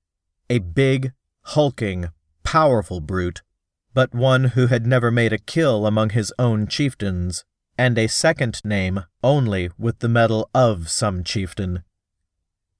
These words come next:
It was this custom which entitled me to the names of either of the chieftains I had killed. In fact, some of the warriors addressed me as Dotar Sojat,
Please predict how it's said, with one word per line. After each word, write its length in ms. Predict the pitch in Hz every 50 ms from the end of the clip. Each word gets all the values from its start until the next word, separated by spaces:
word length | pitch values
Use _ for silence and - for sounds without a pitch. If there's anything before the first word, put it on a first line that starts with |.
| _
It 160 | - 143 147
was 260 | 131 151 151 131 113 113
this 260 | 151 175 180 - -
custom 480 | - - 180 190 - - - 131 110
which 180 | 107 117 117 -
entitled 560 | 123 120 117 - - 147 151 135 127 117 104
me 200 | 104 110 107 104 -
to 120 | - 123
the 120 | 104 113
names 500 | 113 117 123 131 120 107 98 90 90 90
of 160 | 113 107 101 - -
either 380 | 120 123 139 135 120 110 90 92
of 80 | 85
the 100 | 76 104
chieftains 540 | 101 - - 120 113 - - 107 104 101 95
I 120 | 104 104 101
had 220 | 101 107 90 -
killed. 400 | - 135 120 98 82 78 78 - - _ _ _ _ _ _ _ _ _ _ _ _ _
In 160 | - 127 123 107
fact, 540 | - - 175 160 117 104 107 - - - - _ _ _ _
some 380 | - - - 175 170 160 135
of 120 | 113 95 101
the 80 | 120
warriors 520 | 110 113 123 127 120 110 107 107 107 107 -
addressed 400 | 120 107 127 127 120 - - -
me 360 | 131 151 160 131 113 110 110 -
as 300 | 113 120 117 110 - -
Dotar 460 | - 139 131 123 - 131 117 110 104
Sojat, 680 | - - - 151 151 139 120 - 98 87 82 78 -